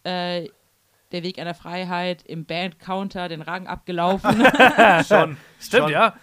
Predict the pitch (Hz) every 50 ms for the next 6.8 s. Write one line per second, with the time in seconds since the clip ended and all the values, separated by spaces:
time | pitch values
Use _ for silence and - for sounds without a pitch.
0 | - - 160 151 147 165 175 185 175 - 160 - 170 165 170 170 165 170 165 -
1 | - 185 175 160 143 151 160 180 208 208 190 143 139 143 156 160 185 190 190 190
2 | 170 170 160 - - 160 170 180 170 143 - 151 151 151 143 _ - - 139 143
3 | 139 - 147 135 127 - - - 135 135 147 160 151 156 135 - 143 135 127 -
4 | 131 120 110 170 170 165 110 131 143 139 135 135 127 123 123 131 123 127 120 123
5 | 120 113 107 120 120 - - 131 123 120 123 - - 107 117 - 165 - - 143
6 | 147 143 139 127 127 131 135 131 120 120 127 - - 127 -